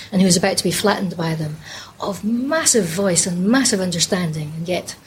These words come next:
you know, here comes the thing which will, and she's looking at it, it's just about, here comes the chopper to chop off her head. And it's, it's a questioning point, and it's a morally questioning place as well, the, the teenage years.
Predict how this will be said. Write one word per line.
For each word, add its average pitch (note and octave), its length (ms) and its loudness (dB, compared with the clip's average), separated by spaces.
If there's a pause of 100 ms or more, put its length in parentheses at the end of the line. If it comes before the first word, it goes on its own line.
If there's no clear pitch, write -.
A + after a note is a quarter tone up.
(340)
you A3+ 100 -4
know, F3 100 0 (120)
here G3+ 140 -4
comes F3+ 200 -6
the F3+ 80 -4
thing F#3+ 200 -2
which - 200 -2
will, E3+ 140 0
and G3+ 180 -8
she's - 240 -6 (120)
looking G3+ 280 -4
at D#3+ 140 -4
it, G3+ 60 -4
it's G#3 120 -6
just - 240 -4
about, G3+ 180 -4 (180)
here F#3+ 100 -2
comes F3 200 -2
the E3+ 60 -4
chopper G3 300 0
to E3+ 100 -4
chop F#3 200 -2
off F3 140 -2
her E3+ 100 -4
head. F#3 260 -6 (640)
And G3+ 100 -6
it's, - 320 -4
it's - 180 2
a A#3+ 80 0
questioning G#3+ 560 2
point, F#3 380 -2
and F#3+ 160 -2
it's G#3 140 2
a F#3+ 60 2
morally G#3 640 4
questioning E3 600 -4
place F3 360 0
as E3 100 2
well, F3+ 240 4
the, E3 160 0
the F#3+ 160 -6
teenage F3+ 380 2
years. D#3+ 280 2